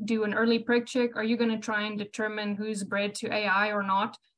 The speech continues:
If you're trying to do that, you could wait, depending on your, whoever's coming out to, um, preg check your females, you could wait seven days, you could wait fourteen days. It just depends on, on that person that's coming to actually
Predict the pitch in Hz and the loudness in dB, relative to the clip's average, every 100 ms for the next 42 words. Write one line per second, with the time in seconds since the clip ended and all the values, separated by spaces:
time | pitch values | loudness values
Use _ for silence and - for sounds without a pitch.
0 | _ _ - 254 247 233 226 240 247 247 | _ _ 2 4 6 4 6 6 6 6
1 | 214 254 254 254 247 208 214 190 196 202 | 2 4 4 2 -2 -10 -8 -4 -4 -4
2 | - - - 220 226 202 - 233 226 214 | -12 -16 -12 -12 -10 -8 0 2 4 0
3 | 208 202 202 196 233 208 214 208 214 208 | -2 -2 0 -2 -2 -4 -4 -6 -4 -2
4 | 202 190 190 - 196 180 180 - _ _ | 0 -2 -2 -8 -10 -10 -14 -20 _ _
5 | _ - 190 185 - - - 220 208 - | _ -4 -2 -2 -6 -14 -6 -4 -4 -6
6 | 208 208 196 247 247 262 254 247 208 202 | -6 -6 -4 2 4 6 4 2 -2 -8
7 | - 196 185 185 - - 220 226 220 220 | -8 -6 -4 -4 -6 -6 -2 0 0 0
8 | 220 214 - _ - 196 - 190 180 185 | -2 -6 -12 _ -12 -12 -10 -6 -2 -4
9 | - _ - 208 208 233 220 214 214 202 | -6 _ -6 -4 0 2 2 0 -2 -4
10 | 226 220 233 220 214 208 185 185 185 - | -4 -2 -4 -4 -6 -4 -4 -4 -6 -6
11 | 190 190 175 180 180 - 208 208 202 196 | -6 -6 -6 -6 -6 -6 -4 -4 -6 -8
12 | - 196 196 190 - 190 - 190 - - | -8 -6 -6 -10 -14 -12 -10 -10 -12 -12
13 | 180 175 | -10 -12